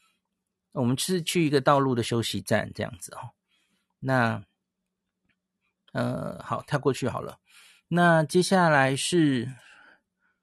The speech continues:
哦，哦，哦，怎么有点卡住？我，我应该是先去今天晚上要住的地方，就是我现在在的地方哦，隈研吾的住乡。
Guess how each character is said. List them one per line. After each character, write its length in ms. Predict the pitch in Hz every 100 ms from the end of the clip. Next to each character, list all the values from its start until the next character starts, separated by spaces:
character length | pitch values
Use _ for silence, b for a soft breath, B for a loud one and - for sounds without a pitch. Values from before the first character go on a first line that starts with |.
| _ _ _ _ _ -
哦， 100 | 143
哦， 260 | - 147 -
哦， 180 | 143 127
怎 120 | 120
么 100 | 120
有 80 | 123
点 160 | 123
卡 220 | 123 113 110
住？ 240 | 123 110 _ B B
我， 140 | 139
我 240 | 135 135 131
应 240 | 165 208
该 220 | 220 220
是 320 | 220 - 214 180
先 600 | - - 190 185 185 185
去 600 | - - 196 170 131 123 B B B _ _ b b b b b -
今 120 | 165
天 220 | 165 170
晚 180 | 151 -
上 560 | - 151 131 127 131 139
要 160 | 139 120
住 240 | - 123
的 100 | 110
地 220 | 120 117
方， 260 | 110 104 -
就 80 | 139
是 160 | 131 139
我 120 | -
现 280 | - 131 117
在 300 | 123 107 - _ - b b b _
在 220 | - 135 110
的 100 | 110
地 220 | 113 117
方 160 | 110 - 123
哦， 220 | - - -
隈 160 | 185 170
研 160 | 139 123
吾 80 |
的 100 | 120
住 240 | 120 151 113
乡。 360 | - 110 107